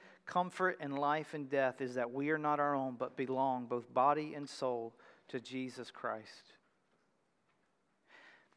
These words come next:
But if you're rejecting Jesus, or you have rejected Jesus, or, or you know someone who has rejected Jesus and refused, you may be assured that they are in group two. That they are still under a curse,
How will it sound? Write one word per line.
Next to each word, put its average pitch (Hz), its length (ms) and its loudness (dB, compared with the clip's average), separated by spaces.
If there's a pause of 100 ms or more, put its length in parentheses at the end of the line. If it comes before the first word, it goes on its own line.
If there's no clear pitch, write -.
(420)
But 147 140 2
if 147 200 0
you're 156 80 0
rejecting 147 680 0
Jesus, 113 560 -12
or 120 80 -8
you 120 240 -8
have 160 320 0
rejected 123 500 -4
Jesus, 110 680 -10
or, 120 240 -4 (340)
or 127 80 -2
you 131 220 -2
know 151 200 4
someone 151 440 0
who 131 120 -2
has 123 200 -2
rejected 123 460 -4
Jesus 123 400 -6
and 135 180 -6
refused, 131 640 -2
you 147 240 -2
may 151 280 -4
be 143 200 -4
assured 147 480 -2
that 127 160 -8
they 127 160 0
are 123 120 0
in 120 140 -8
group 123 280 -6
two. 123 280 -4 (2500)
That 135 180 2
they 143 160 6
are 143 140 4
still 165 380 2
under 170 340 2
a 170 60 2
curse, - 640 -4